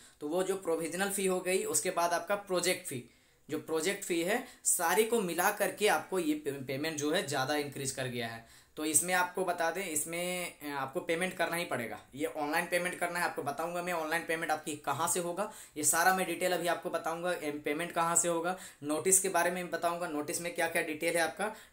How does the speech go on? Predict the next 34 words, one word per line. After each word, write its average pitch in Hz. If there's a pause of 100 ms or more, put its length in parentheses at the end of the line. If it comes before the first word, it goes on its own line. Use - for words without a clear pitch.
ठीक 190
है। 143 (300)
अ, 156
तो 160
ये 165
जो 165
आपका 214
डेट 180
दिया 180
गया 143
है, 175 (140)
डेट 170
है 185
आपका, 170 (420)
अ, 135 (200)
नौ 151
से 196
पन्द्रह, 156
नौ 156
जून 175
से 196
पन्द्रह 165
जून 165
के 165
बीच 160
में 170
आपको 156
यूजी 151
सेमेस्टर, 156 (380)
अ, 143
सेमेस्टर 151
थ्री 170
और, 175
अ, 165